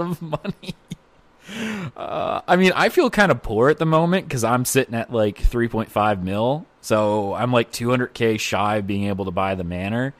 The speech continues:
Now, given I hadn't been playing super actively or doing pretty much anything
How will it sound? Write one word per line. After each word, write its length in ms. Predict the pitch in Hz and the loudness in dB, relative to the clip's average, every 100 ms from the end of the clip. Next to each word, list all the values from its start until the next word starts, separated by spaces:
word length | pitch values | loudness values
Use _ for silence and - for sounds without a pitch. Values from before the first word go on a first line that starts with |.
| _ _ - | _ _ -10
Now, 240 | - 175 160 | 0 2 2
given 420 | 165 220 151 131 | 2 2 4 2
I 120 | 123 | 2
hadn't 260 | 120 123 123 | 0 -2 -2
been 180 | 104 98 | -4 -6
playing 480 | - 98 113 127 135 | -4 0 2 0 -2
super 400 | - 131 156 139 | -2 -2 -2 -2
actively 720 | 117 120 - 139 147 147 147 | -4 -4 -4 0 2 4 2
or 80 | 104 | -2
doing 440 | 82 98 110 113 98 | -4 -6 -4 -4 -4
pretty 180 | 113 | -4
much 280 | 107 101 - - - | -2 -4 -6 -10 -10
anything 640 | 90 123 151 156 170 | -6 -4 0 0 0